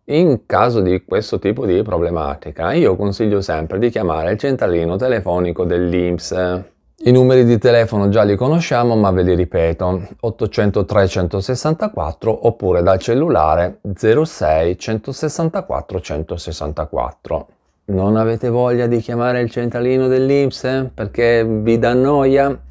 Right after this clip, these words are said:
Allora rivolgetevi al vostro caf di fiducia, perché anche loro hanno la s-, la vostra situazione, la vostra scheda, riescono magari ad accedere a, ai vostri dati tramite il sito internet, ehm, dell'inps e quindi riescono a capire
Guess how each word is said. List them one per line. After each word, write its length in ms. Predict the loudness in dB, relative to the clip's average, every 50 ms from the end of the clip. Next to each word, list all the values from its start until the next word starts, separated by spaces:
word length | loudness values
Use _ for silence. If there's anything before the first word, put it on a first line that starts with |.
| -12
Allora 500 | -8 -6 -4 -2 0 0 2 2 2 2
rivolgetevi 760 | 2 2 0 0 -2 -4 -2 -2 -2 -2 -2 -2 0 2 2 2
al 200 | 2 0 0 -2
vostro 500 | -2 -2 -2 -2 -4 -6 -6 -8 -8 -6
caf 600 | -4 -2 0 0 -2 -2 -4 -6 -4 -2 0 0
di 240 | 0 2 2 0 0
fiducia, 680 | 0 -2 0 2 4 4 4 2 0 -2 -6 -6 -8 -10 -14 _ _ _ _ _ -2
perché 320 | 0 0 2 4 4 4
anche 340 | 4 4 2 0 0 0 2
loro 380 | 2 2 2 2 2 2 2
hanno 400 | 0 0 0 -2 -2 -2 -2 0
la 160 | 0 0 -2 -2
s-, 240 | -6 -14 _ -12 -8
la 120 | -6 -6
vostra 360 | -4 -2 -4 -4 -6 -8 -12
situazione, 800 | -12 -10 -10 -8 -8 -8 -8 -8 -4 -2 0 0 2 2 2 2
la 80 | 2 0
vostra 460 | -2 -2 -4 -6 -6 -6 -4 -4 -4
scheda, 500 | -4 -6 -4 -2 2 2 2 2 2 0
riescono 420 | -2 -2 -4 -6 -8 -8 -8 -8 -6
magari 300 | -6 -4 -4 -2 -2 -2
ad 120 | 0 -2
accedere 520 | -2 -4 -6 -6 -4 -2 0 0 0 2
a, 320 | 0 0 0 -2 -4 -8 -12 _ _ _ _ _ _ _ _
ai 160 | -10 -8 -6
vostri 380 | -4 -6 -6 -4 -4 -2 0 2
dati 460 | 2 2 2 2 0 -2 -4 -4 -4
tramite 480 | -6 -6 -4 -2 -2 -2 -4 -4 -4
il 120 | -4 -6 -4
sito 360 | -4 -6 -6 -4 -4 -2 -2
internet, 680 | 0 0 0 -2 -4 -4 -6 -6 -4 -4 -6 -6 -4
ehm, 400 | -4 -2 -2 -2 -2 -2 0 0
dell'inps 540 | 2 2 2 2 2 2 2 0 0 -2 -2
e 80 | -4 -4
quindi 300 | -4 -4 -4 -2 0 0
riescono 420 | 0 0 -2 -2 -4 -6 -6 -6
a 40 | -6
capire 480 | -6 -8 -8 -6 -2 -2 -2 -2 -4